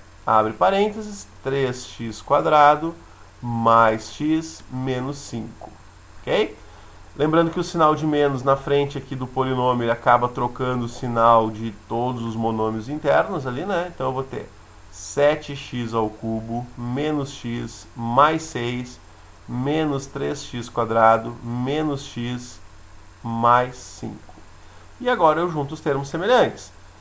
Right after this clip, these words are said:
Sete x ao cubo não tem outro, fica sete x ao cubo. Menos x com menos x, menos dois x.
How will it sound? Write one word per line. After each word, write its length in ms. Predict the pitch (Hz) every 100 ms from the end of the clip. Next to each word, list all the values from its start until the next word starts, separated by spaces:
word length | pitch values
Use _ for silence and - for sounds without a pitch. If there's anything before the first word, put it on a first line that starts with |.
| -
Sete 400 | - - 226 226
x 200 | - 208
ao 100 | 208
cubo 260 | 196 143 123
não 160 | 120
tem 200 | 117 180
outro, 320 | 180 165 165
fica 380 | 202 151 143 202
sete 880 | 202 - - 117 113 113 - 165 185 - - - -
x 240 | - 113 104
ao 140 | 123
cubo. 420 | 123 247 208 156 - - - - - -
Menos 440 | 127 180 247 254 -
x 320 | - 165 -
com 180 | 160 147
menos 320 | 135 131 139
x, 460 | - 247 160 -
menos 640 | 131 131 131 127 131 151 165
dois 800 | 147 127 120 120 135 160 - - -
x. 640 | - - - 240 135 - -